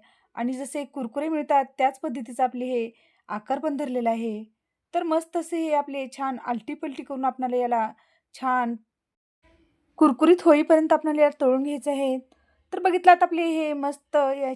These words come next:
छान आपले हे कुरकुरीत तळले गेलेले आहेत. तर आपण एका प्लेटमध्ये काढून घेऊया.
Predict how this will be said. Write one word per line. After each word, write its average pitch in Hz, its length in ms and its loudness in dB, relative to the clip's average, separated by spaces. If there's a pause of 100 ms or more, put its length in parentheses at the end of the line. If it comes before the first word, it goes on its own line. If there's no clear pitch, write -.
छान 254 260 -6
आपले 262 220 -6
हे 262 140 -4
कुरकुरीत 247 400 -10 (100)
तळले 240 220 2
गेलेले 285 260 -6
आहेत. 262 260 -2 (400)
तर 302 80 0
आपण 311 200 0
एका 311 160 -2
प्लेटमध्ये 277 460 -4
काढून 254 340 0
घेऊया. 294 500 -2